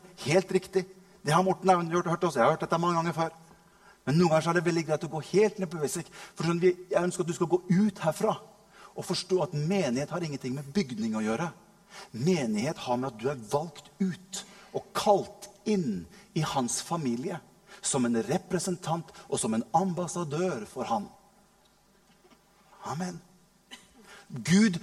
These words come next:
Gud er ingen privat Gud. Gud er ingen sånn, sånn at, ja, som jeg sa på Chilberg, hvis du spør en fyr, "Hva, hva er du for noe?" "Jo, jeg er profesjonell fotballspiller." "Å, er du det?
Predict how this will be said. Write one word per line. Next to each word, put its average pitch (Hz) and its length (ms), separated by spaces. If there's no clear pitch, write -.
Gud 196 320
er 214 160
ingen 170 320
privat 202 800
Gud. 190 240
Gud 196 240
er 208 80
ingen 196 200
sånn, 180 200
sånn 180 240
at, - 160
ja, 170 80
som 165 140
jeg 180 60
sa 180 100
på 180 100
Chilberg, 170 360
hvis 170 120
du 190 80
spør 175 320
en - 120
fyr, 165 240
"Hva, 185 220
hva 190 140
er 165 100
du 147 40
for - 160
noe?" 196 140
"Jo, 214 160
jeg 170 100
er 156 300
profesjonell 156 1000
fotballspiller." 196 800
"Å, 156 140
er 127 120
du 135 120
det? 165 160